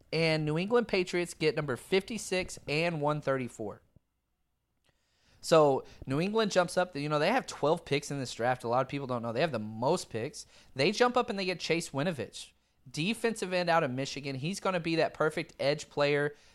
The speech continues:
that they love. And, you know, New England targets certain guys. And Chase Winovich, I mean, if you can figure out what I'm talking about,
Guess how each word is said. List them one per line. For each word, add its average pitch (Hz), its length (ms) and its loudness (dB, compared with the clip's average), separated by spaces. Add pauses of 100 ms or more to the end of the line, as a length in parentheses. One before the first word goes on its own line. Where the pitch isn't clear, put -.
(100)
that 127 180 0
they 135 180 4
love. 135 480 4 (280)
And, 117 320 -2
you 123 80 -4
know, 120 100 -2
New 131 160 -2
England 208 340 2
targets 196 380 2
certain 170 260 -2
guys. 135 540 4
And 113 260 -8
Chase 156 300 -2
Winovich, 135 720 -4
I 113 160 -6
mean, 110 80 -10
if 110 100 -12
you 139 140 -8
can 123 60 -10
figure 156 300 -2
out 151 180 6
what 147 100 2
I'm 131 60 -2
talking 147 300 2
about, 113 280 -2